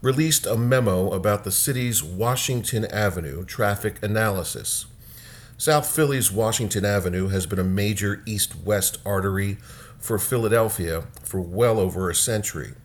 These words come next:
Trains would run down the middle of this state highway, moving immigrants, building materials, confections, and giant spools of paper to neighborhoods,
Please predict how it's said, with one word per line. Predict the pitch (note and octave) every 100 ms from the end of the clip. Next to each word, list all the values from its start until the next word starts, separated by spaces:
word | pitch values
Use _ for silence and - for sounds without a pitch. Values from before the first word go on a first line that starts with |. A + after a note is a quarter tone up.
| - - - - -
Trains | - C#3 A#2 D#2 B1 - -
would | G2+ F#2
run | F#2+ G#2 G2+
down | G#2 F#2+
the | F#2+
middle | G#2+ C3+ C#3 F2+ C#2+
of | - D#2+
this | E2+ -
state | - E2+ D#2+
highway, | F2 F2 F2+ F#2 F#2+ - - - - -
moving | A2 G#2+ G#2+ G#2+
immigrants, | B2 B2 A#2 B2+ B2 - -
building | - F#2 E2 B2 B2
materials, | A2+ G#2 - F#2 E2 E2+ E2+ F2+ - -
confections, | A2+ G#2+ - A#2+ - C3 A#2 A2+ - - - -
and | F#2 F#2+
giant | F2 A2 B2+ C3+ B2
spools | - - B2+ B2+ A#2+ G2
of | F2+
paper | - D3+ D3 D3 D2+ F2 - - - -
to | -
neighborhoods, | G2+ G#2 B2 C3 A#2 A#2+ A#2 A#2 -